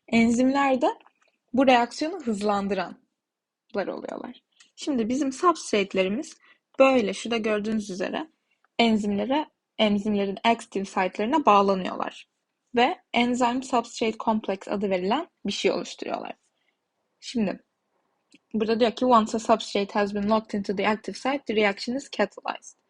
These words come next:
Yani buraya substrate active site'e giriş yaptığı zaman reaksiyon hızlanmış oluyor ve bittikten sonra bu reaksiyon böyle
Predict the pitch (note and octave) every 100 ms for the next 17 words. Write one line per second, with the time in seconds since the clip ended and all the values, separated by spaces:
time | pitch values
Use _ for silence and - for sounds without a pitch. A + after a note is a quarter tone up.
0 | _ _ _ _ _ G#3 F#3+ G3+ B3+ -
1 | A3+ B3 C4 A3+ F#3+ - _ _ _ _
2 | - A#3+ A#3 - G3 F#3+ G#3+ G#3 A3+ G#3+
3 | G3+ G3 F#3 A3+ B3 - A3 - C4+ A#3+
4 | G#3 A3 G4 _ _ _ _ _ - B3
5 | A#3+ - A3+ G#3 A3+ A3 A#3+ C#4 D#4 G#3+
6 | G3 D4+ E4 C#4+ G#4 - _ A#3 A3+ C4
7 | - C#4+ C4 B3+ G#3 F3+ F#3 F#3 F3+ F#3+
8 | - C#4 G4 - _ _ _ - C#4 C#4+
9 | A#3+ C4 A4